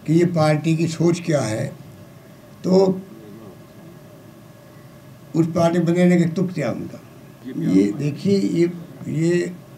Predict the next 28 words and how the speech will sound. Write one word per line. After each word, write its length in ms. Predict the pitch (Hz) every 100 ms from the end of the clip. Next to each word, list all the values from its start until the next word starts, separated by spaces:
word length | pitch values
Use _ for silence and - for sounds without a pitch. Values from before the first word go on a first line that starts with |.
| -
वो 120 | 156
भी 160 | 175 175
उनका 220 | 165 147
जुमला 340 | 131 120 104
उनका, 340 | 92 85 - - - - - - - - -
कोई 140 | 180 202
गवर्नमेंट 380 | 165 165 180
ऐसी 260 | 175 127 165
नहीं 120 | 170
होगी 200 | 156 139
राज्यों 400 | 131 110 113 120
के 120 | 110
अंदर, 260 | 104 98 - 120 -
प्रदेश 320 | 131 143 139
के 100 | -
अंदर, 280 | 117 - 143
जो 480 | 131 151 175 180 180 - - - - -
लिस्ट 260 | 147 175 160
नहीं 100 | 165
भेजेगी। 560 | 127 113 101 92 90 - - - - - - - - - - - - - -
लिस्ट 640 | 127 185 202 - - - -
उनकी 280 | 190 202 214
जो 160 | 196
गई, 180 | 175 185
नकली 340 | 180 165 190
लिस्टें 400 | 185 170 - 151
गई 200 | 123 113 104
थी, 260 | - 160